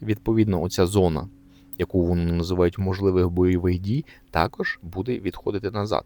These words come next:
так, на захід України. Відповідно, в цю зону будуть потрапляти нові населені пункти, в яких українська влада буде капітулювати в частині захисту найголовнішого,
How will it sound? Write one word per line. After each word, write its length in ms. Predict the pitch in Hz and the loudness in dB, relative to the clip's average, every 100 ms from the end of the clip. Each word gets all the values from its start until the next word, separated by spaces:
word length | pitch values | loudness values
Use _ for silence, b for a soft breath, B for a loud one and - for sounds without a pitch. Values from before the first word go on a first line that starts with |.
| _ | _
так, 260 | - 135 - | -10 -10 -10
на 220 | 87 82 | -6 -6
захід 420 | 92 98 - 139 - | -4 -4 -4 -12 -12
України. 560 | 120 120 117 85 - - _ B B B B 92 | -10 -6 -6 -8 -14 -20 _ B B B B -2
Відповідно, 580 | 92 - 92 113 147 | 0 2 2 2 2
в 80 | 95 | -2
цю 180 | - 101 | -2 0
зону 220 | 101 123 | 0 0
будуть 240 | 117 113 - | 0 0 0
потрапляти 540 | - 110 - 107 117 | -4 -4 -4 -4 -4
нові 560 | 120 123 127 123 95 73 90 | -4 -4 -4 -2 -2 -4 -8
населені 540 | 90 - 98 90 87 | -10 -6 -4 -2 -4
пункти, 480 | - 90 - - 180 B B _ | -6 -6 -6 -10 -14 B B _
в 100 | 90 | 0
яких 520 | 92 - 82 71 - _ b b b b b _ _ _ _ _ _ | 0 2 -2 -4 -10 _ b b b b b _ _ _ _ _ _
українська 480 | 113 104 98 - 85 | 2 4 4 2 0
влада 420 | 80 71 92 147 - - | 2 2 0 -6 -10 -12
буде 320 | 101 110 104 - | -8 -4 -4 -2
капітулювати 960 | 113 139 131 127 127 117 76 - - - _ | -4 -4 -6 -4 -2 0 -2 -2 -8 -18 _
в 60 | - | -14
частині 420 | - - 90 87 | -14 -8 -6 -6
захисту 640 | 87 85 73 - - - - b b _ | -4 -2 -2 -4 -10 -12 -12 b b _
найголовнішого, 1400 | 98 107 - _ 85 104 101 87 73 76 - - 110 156 | -6 -4 -6 _ -8 -4 -4 -4 -6 -4 -4 -4 -8 -10